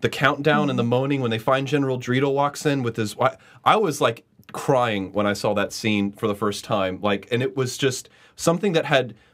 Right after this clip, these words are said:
an incident in the book, but had realized it so perfectly. And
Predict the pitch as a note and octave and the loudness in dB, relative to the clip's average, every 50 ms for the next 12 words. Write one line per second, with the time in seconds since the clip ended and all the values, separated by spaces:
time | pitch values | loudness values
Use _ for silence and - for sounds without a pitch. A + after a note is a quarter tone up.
0 | _ _ _ _ _ _ _ - B2 B2+ C#3 D3+ D3+ D#3 - E3 D#3+ D3 D3 C#3 | _ _ _ _ _ _ _ 0 0 2 2 2 0 2 2 0 0 2 2 0
1 | C3+ A#2+ G2+ - D3 D3 A#2+ - - - _ _ _ _ - C3+ C3 D#3 D3 C#3 | -2 -2 0 2 2 2 2 -2 -6 -16 _ _ _ _ 2 2 2 2 0 0
2 | B2 C3 D3+ F#3 G3 G3 F3 E3 D#3 - D3+ D3 - - C#3+ B2 - - - D#3+ | 0 0 0 2 2 2 0 0 -2 -6 -8 -6 0 0 0 0 2 2 2 2
3 | E3 - F3+ D#3 - C3+ B2+ A#2 A2 G#2 - - A#2+ B2 A#2+ A#2+ A#2+ A#2 - | 2 0 -4 -4 -2 0 0 0 0 -4 -2 -2 0 0 0 -2 -4 -6 -10